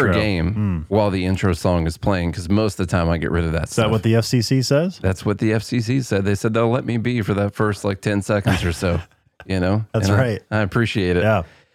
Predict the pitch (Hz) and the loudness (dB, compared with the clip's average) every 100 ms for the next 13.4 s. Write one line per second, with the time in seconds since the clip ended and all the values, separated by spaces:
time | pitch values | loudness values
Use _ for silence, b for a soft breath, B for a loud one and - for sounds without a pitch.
0 | b - 107 117 113 113 104 107 98 104 | b -2 0 2 2 0 0 0 0 2
1 | 104 202 170 170 135 147 120 110 135 131 | 0 2 4 2 2 0 2 0 0 2
2 | 123 120 117 107 104 117 110 107 113 113 | 0 2 0 2 2 2 0 0 2 2
3 | 110 107 87 98 - 123 - 107 107 110 | 2 0 0 -4 0 0 2 2 2 2
4 | 107 98 110 104 101 117 107 104 113 107 | 0 2 0 0 0 0 2 2 0 0
5 | 107 - 104 95 101 107 107 - 95 107 | -2 0 0 2 0 0 -2 -2 0 2
6 | 110 101 110 107 90 101 120 127 - - | 2 2 0 0 0 2 2 0 -6 0
7 | 113 95 107 160 143 143 131 151 151 151 | 2 4 2 2 2 2 4 2 4 2
8 | 95 - - _ - 95 90 117 113 107 | -2 -8 -12 _ -6 -2 0 2 0 2
9 | 117 117 117 117 - 92 98 107 110 110 | 2 2 2 0 -2 0 0 0 0 0
10 | 113 107 90 87 - 107 101 113 107 101 | 2 2 0 -2 0 -2 2 2 2 2
11 | 107 107 90 82 - - _ - 110 107 | 2 2 0 -2 -6 -18 _ -4 0 0
12 | 113 113 113 - - - 107 107 - 98 | 0 0 0 -2 -6 0 0 0 -4 -2
13 | 110 101 95 | -2 0 -2